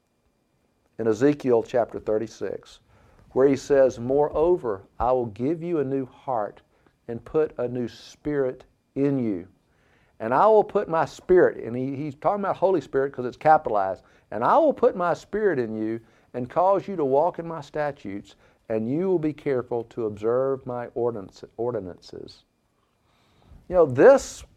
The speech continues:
what we're talking about, guys, this is what the Bible calls regeneration,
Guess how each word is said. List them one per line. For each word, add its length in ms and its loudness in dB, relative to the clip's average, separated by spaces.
what 180 2
we're 100 2
talking 400 2
about, 240 -2
guys, 360 2
this 220 2
is 140 -4
what 160 2
the 80 -4
Bible 380 4
calls 480 0
regeneration, 1120 2